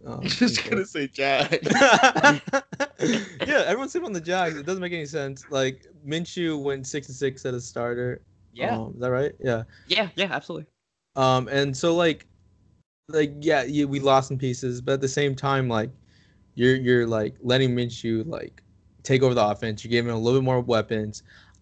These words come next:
Speaker 1: I don't, I can't, I can't see him, like, not going, like, you know, eight and eight or something. Like, I can, I can see him maybe doing better, but they could potentially do worse. But at the same time, like, all these, like, news reports are saying, "Oh, they're gonna be, like,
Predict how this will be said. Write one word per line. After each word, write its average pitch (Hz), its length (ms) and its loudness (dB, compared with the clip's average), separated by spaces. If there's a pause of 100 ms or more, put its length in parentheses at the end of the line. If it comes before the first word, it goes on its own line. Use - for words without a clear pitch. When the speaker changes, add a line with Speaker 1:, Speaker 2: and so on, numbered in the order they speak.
(100)
Speaker 1:
I 131 80 2
don't, 151 260 -2 (180)
I 139 80 -4
can't, 143 280 -4 (100)
I 127 80 -2
can't 151 260 -2
see 160 160 -4
him, 160 160 -2
like, 127 200 -2
not 131 260 0
going, 131 380 -4
like, 113 180 -8 (160)
you 123 80 -8
know, 110 200 -4
eight 113 180 0
and 110 100 -2
eight 117 160 0
or 110 80 -6
something. 143 460 -10
Like, 113 260 -8
I 123 80 -4
can, 127 180 0
I 131 80 4
can 127 120 2
see 147 80 0
him 143 60 4
maybe 139 180 4
doing 135 160 2
better, 139 260 6
but - 280 -12
they 139 100 6
could 139 100 -4
potentially 151 320 -2
do 131 140 -2
worse. 139 280 0 (220)
But 135 80 0
at 135 40 8
the 135 60 4
same 139 280 0
time, 143 320 -2
like, 113 240 -2 (320)
all 139 180 6
these, 131 240 0
like, 117 220 0 (140)
news 135 220 0
reports 123 260 -2
are 113 40 -12
saying, 120 220 -6
"Oh, 123 240 4
they're 117 120 -2
gonna 117 120 -4
be, 117 140 -2
like, 110 200 -2